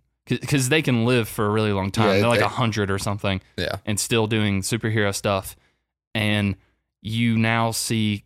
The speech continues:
Speaker 1: the impact that having superheroes around for that long has on the world as far as, you know, like, how do people feel? How do the, even the heroes feel about what they're doing? And are they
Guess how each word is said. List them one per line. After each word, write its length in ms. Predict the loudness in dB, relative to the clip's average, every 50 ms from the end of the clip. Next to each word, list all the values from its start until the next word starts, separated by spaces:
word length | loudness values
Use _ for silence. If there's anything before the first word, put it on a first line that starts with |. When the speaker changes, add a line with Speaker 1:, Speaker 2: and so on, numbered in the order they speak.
| _ _ -6
Speaker 1:
the 280 | -4 -4 -4 -4 -6 -4 -2
impact 640 | 0 0 0 0 0 -2 -2 -2 -2 -6 -10 -16 -10
that 300 | -4 -2 -2 -2 -2 -4 -6
having 300 | -4 -2 -2 0 0 -2 -2
superheroes 500 | -4 -4 -2 -2 0 0 0 0 0 0
around 200 | 0 -2 -2 -2
for 120 | -2 -2
that 160 | -2 0 0
long 260 | 0 2 2 2 0
has 340 | -2 -2 -2 -2 -2 -2 -2
on 240 | -2 -2 0 0 0
the 60 | -2
world 400 | -2 0 0 2 2 2 0 0
as 80 | -4 -6
far 260 | -4 -2 -2 0 0
as, 120 | -2 -4 -4
you 120 | -4 -4
know, 100 | -4 -4
like, 160 | -4 -6 -8 -10 _ _ _ _ _ -12
how 200 | -6 -2 0 0
do 60 | 0
people 240 | 0 -2 -4 -6 -8
feel? 520 | -8 -4 -2 0 2 2 2 2 0 -2 -6 _ _ _ _ _ _ _
How 100 | -2 -2
do 100 | 0 0
the, 160 | 0 -2 -4 -2
even 220 | -2 0 0 0 0
the 60 | -2
heroes 420 | -2 0 2 2 2 2 0 -2
feel 300 | -4 -2 -2 0 0 0
about 200 | 0 0 -2 0
what 140 | -2 -2 -2
they're 120 | -2 -4
doing? 400 | -2 0 0 0 0 0 0 -2
And 260 | -2 -2 -2 -2 -2 -4 _ _ _ _ _ -4
are 120 | -2 0 0
they 260 | 0 -2 -4 -6